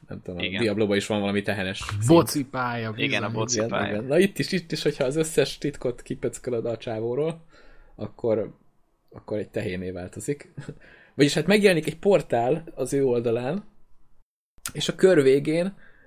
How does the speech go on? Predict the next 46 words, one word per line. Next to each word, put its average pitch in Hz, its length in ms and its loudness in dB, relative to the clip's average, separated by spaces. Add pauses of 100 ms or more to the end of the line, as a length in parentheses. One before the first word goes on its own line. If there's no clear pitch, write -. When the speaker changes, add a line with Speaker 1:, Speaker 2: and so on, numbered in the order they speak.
(260)
Speaker 1:
ő 139 200 0
tehénné 123 400 0
változik. 107 440 0
Na 170 80 -4
most, 127 160 -4
ha - 80 -6
azt - 120 -6
a 139 60 0
portált 170 400 4
viszont 120 340 -4
elszedett 120 500 -2
tőle 107 500 -2 (500)
egy 113 120 -8
Sylvanasszal, 117 960 -2 (140)
<laughs> - 300 -6
akkor - 180 -2
meg 139 140 -2
te - 120 2
változol 120 480 0
tehénné, 131 400 -2
és 127 140 -2
akkor, 127 380 -2 (460)
<laughs> - 460 -6
és - 220 -6
akkor 143 200 -4
te 123 200 0
játszol 110 400 -4
ilyen, 113 260 -6 (720)
ilyen 110 180 -6
tehén 107 280 -2
formában. 104 640 -2
Tehát - 200 -6
az 135 120 -2
összes, 139 340 0
az, 143 300 -2
tehát 147 200 -8
kapsz 165 240 -2
valami 127 220 0
negyven 131 380 2
lapot, 117 320 -2
vagy 127 200 -4
hogy 107 120 -10
tehát - 160 -10
kicseréli 113 440 -2
a 95 60 -2
lapjaidat, 123 600 -2